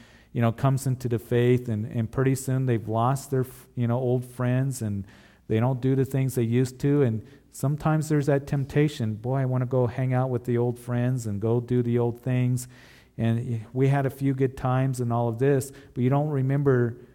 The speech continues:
you know, the kickbacks, the bondage that you were in, the depression you were in, and, and all the consequences of that. And you need to understand that. Satan's very subtle. Go back to the world. Go back and hang out with the old friends. You had some good times, didn't you?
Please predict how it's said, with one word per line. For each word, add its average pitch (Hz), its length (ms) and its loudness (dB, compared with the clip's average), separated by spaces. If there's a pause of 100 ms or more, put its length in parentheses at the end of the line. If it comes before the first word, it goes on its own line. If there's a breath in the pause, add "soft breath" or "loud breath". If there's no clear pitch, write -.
(280 loud breath)
you 123 160 -2
know, 120 160 2
the 120 140 -2
kickbacks, 127 840 0
the 117 160 0
bondage 117 680 0
that 113 120 -4
you 110 180 -2
were 107 120 0
in, 107 160 -2
the 107 100 -2
depression 120 640 0
you 110 140 -2
were 104 180 0
in, 101 300 -2
and, 98 160 -4 (320 loud breath)
and 113 160 0
all 135 160 4
the 135 80 0
consequences 117 880 -4
of 95 140 -6
that. 95 280 -6 (140)
And 110 120 -2
you 113 60 -2
need 127 200 0
to 135 60 2
understand 131 540 -2
that. 98 180 -2
Satan's 123 360 -2
very 120 260 0
subtle. 123 480 -4 (1120)
Go 117 100 -2
back 127 280 2
to 143 100 -4
the 139 80 0
world. 131 340 2
Go 113 80 -2
back 127 300 0
and 143 80 0
hang 143 160 0
out 139 120 0
with 127 140 -6
the 120 60 -2
old 113 140 -2
friends. 101 440 -6
You 135 80 0
had 143 160 -2
some 139 120 -4
good 139 220 -2
times, 131 380 -4
didn't 123 260 -4
you? 98 160 -8